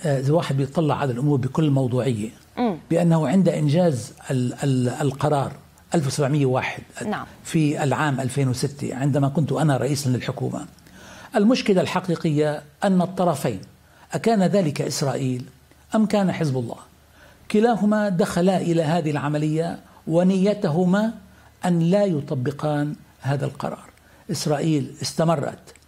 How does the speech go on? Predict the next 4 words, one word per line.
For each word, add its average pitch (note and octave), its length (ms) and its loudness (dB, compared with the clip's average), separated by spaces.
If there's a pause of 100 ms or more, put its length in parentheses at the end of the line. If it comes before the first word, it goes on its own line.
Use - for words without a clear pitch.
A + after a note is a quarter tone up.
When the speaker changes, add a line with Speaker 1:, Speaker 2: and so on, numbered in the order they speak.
(280)
Speaker 1:
فعليًا D#3+ 540 0 (380)
في F#3 460 2 (200)
اليوم F3+ 520 4
التالي F3+ 600 0